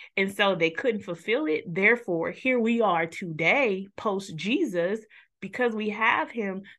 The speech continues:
to cover us. And thankfully, so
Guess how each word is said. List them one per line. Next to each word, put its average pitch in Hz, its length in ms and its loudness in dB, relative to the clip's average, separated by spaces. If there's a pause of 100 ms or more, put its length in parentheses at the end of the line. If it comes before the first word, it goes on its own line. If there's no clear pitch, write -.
to 233 100 -2
cover 233 640 -4
us. - 240 -12 (360)
And 196 240 -2
thankfully, 226 640 0
so 185 200 -4